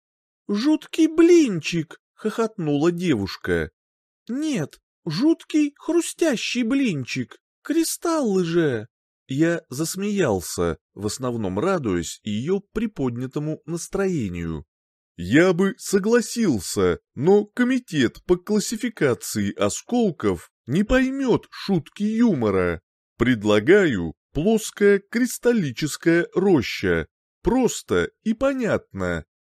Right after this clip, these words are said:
хмыкнул я, и Мия согласилась.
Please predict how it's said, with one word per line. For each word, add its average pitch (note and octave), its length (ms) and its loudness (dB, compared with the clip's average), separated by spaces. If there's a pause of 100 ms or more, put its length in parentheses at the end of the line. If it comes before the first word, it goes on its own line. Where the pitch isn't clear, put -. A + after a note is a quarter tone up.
(160)
хмыкнул D#3 800 -2
я, D3+ 460 0 (320)
и A#3+ 140 -4
Мия D#3+ 480 -2
согласилась. C#3 1000 -4